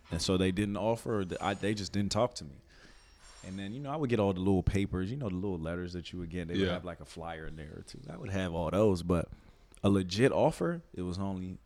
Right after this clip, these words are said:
Speaker 1: Indiana come my senior year, December of my senior year. It was going into my senior year, I had no offers. By December, I had Indiana. Spring break is when I went on a visit, and then after the visit, I committed. That summer, we had one more,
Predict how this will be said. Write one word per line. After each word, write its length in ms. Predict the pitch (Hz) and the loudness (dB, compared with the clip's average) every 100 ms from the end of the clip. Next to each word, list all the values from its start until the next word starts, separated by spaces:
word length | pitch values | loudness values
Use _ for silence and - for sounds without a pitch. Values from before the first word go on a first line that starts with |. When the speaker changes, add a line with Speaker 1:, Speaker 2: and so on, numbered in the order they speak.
| _ | _
Speaker 1:
Indiana 500 | 98 92 95 98 92 | -4 0 0 0 -2
come 160 | - 92 | -4 -4
my 140 | 87 | -2
senior 320 | 85 95 90 | -2 -2 0
year, 180 | 90 90 | 0 -2
December 380 | 82 - 92 90 | -6 -10 -8 -6
of 60 | 87 | -4
my 100 | 87 | -4
senior 300 | - 87 87 | -4 -2 0
year. 200 | 98 87 | 0 -2
It 100 | 85 | -4
was 140 | - - - - - - - - - | -12 -14 -20 -20 -20 -20 -20 -20 -2
going 220 | 120 147 | 2 4
into 160 | 143 135 | 4 6
my 120 | 123 | 6
senior 260 | - 131 | 8 8
year, 120 | 131 120 | 12 12
I 40 | |
had 140 | 113 95 | 10 6
no 200 | 101 95 | 4 2
offers. 480 | 90 73 71 - - _ _ - - _ _ _ | 2 -2 -8 -8 -12 _ _ -20 -20 _ _ _
By 140 | 90 90 | -4 -2
December, 420 | 90 113 107 101 | -2 -2 0 0
I 60 | 95 | 0
had 180 | 95 | 0
Indiana. 560 | 87 95 95 92 87 90 - - - - _ - | 0 0 0 0 0 -4 -8 -20 -20 -20 _ -12
Spring 460 | - - 113 110 | -10 -4 -2 -2
break 280 | 98 107 120 - - - _ - - | 0 0 -2 -4 -20 -20 _ -20 -14
is 140 | 87 | -12
when 160 | 90 92 | -10 -10
I 80 | 92 | -10
went 200 | 92 90 | -12 -12
on 200 | 87 85 | -14 -12
a 40 | |
visit, 360 | 82 92 82 - - - _ _ | -10 -10 -10 -16 -20 -20 _ _
and 120 | 98 | -12
then 120 | 87 87 | -12 -10
after 240 | 90 92 | -10 -10
the 80 | 87 | -10
visit, 240 | 95 95 | -10 -10
I 160 | 90 87 | -10 -12
committed. 340 | - 107 107 - _ - _ - _ _ _ - _ - - - | -14 -14 -16 -18 _ -20 _ -20 _ _ _ -20 _ -18 -18 -12
That 180 | 104 | -10
summer, 260 | - 107 104 | -6 -6 -6
we 120 | 98 | -6
had 160 | 98 92 | -6 -6
one 160 | 87 98 | -8 -8
more, 280 | 98 95 | -8 -8